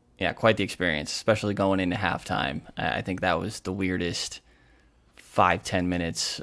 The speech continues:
uh, that I've maybe experienced at Golden One. Um, but yeah, I mean, definitely interesting. We heard Harrison Barnes earlier this year, I wanna say in that,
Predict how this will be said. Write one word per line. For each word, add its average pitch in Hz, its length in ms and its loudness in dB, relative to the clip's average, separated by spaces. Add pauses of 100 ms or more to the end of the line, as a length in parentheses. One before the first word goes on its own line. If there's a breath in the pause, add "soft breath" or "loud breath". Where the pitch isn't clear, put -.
uh, 80 260 0
that 87 160 -2
I've 87 140 0
maybe 85 260 -2
experienced 82 640 -4
at - 120 -4
Golden 85 340 -2
One. 78 380 -2 (460 soft breath)
Um, 82 380 -4 (220)
but 92 280 0 (220)
yeah, 165 160 4
I - 100 2
mean, 95 300 0 (220)
definitely 104 640 2
interesting. 107 580 -2
We 110 100 2
heard 110 180 4
Harrison 110 340 2
Barnes 101 320 2
earlier 131 320 2
this 127 180 -4
year, 139 160 2
I 117 60 6
wanna 110 180 2
say 120 160 2
in 110 140 0
that, 101 260 0